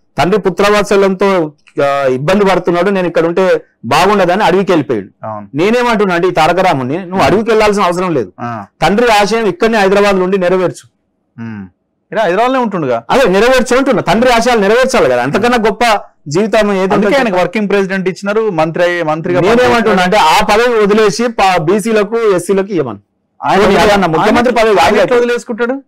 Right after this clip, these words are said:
Speaker 1: అరే ఈ దేశంలో
Speaker 2: ఆ.
Speaker 1: మీకు చెప్తా, గింత దమ్ము లేదా అండి మన దగ్గర, మన నాయకత్వానికి? కేసీఆర్
Speaker 2: మ్మ్.
Speaker 1: అండి, జయలలిత గారు ఒక పన్నీర్సెల్వం పెట్టి నడిపేయలే,
Speaker 2: మ్మ్.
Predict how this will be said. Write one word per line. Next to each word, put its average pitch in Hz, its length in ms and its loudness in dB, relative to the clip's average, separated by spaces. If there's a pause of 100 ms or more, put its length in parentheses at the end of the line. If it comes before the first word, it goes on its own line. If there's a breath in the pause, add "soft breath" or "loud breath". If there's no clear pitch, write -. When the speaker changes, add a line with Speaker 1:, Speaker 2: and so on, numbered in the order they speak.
(100)
Speaker 1:
అరే 135 120 0
ఈ 151 140 2
దేశంలో 180 720 0 (160)
Speaker 2:
ఆ. - 20 0
Speaker 1:
మీకు 147 180 0
చెప్తా, 147 360 0 (180)
గింత 170 220 -2
దమ్ము 151 260 0
లేదా 165 240 2
అండి 131 160 -6
మన 131 160 -6
దగ్గర, 123 240 -2
మన 127 200 -6
నాయకత్వానికి? 127 680 -8
కేసీఆర్ 143 460 -2
Speaker 2:
మ్మ్. 139 80 -2
Speaker 1:
అండి, 110 300 -10 (840)
జయలలిత 170 440 0
గారు 160 280 2
ఒక 156 160 0
పన్నీర్సెల్వం 160 680 0
పెట్టి 135 200 -6
నడిపేయలే, 123 560 -4 (220)
Speaker 2:
మ్మ్. 107 320 -14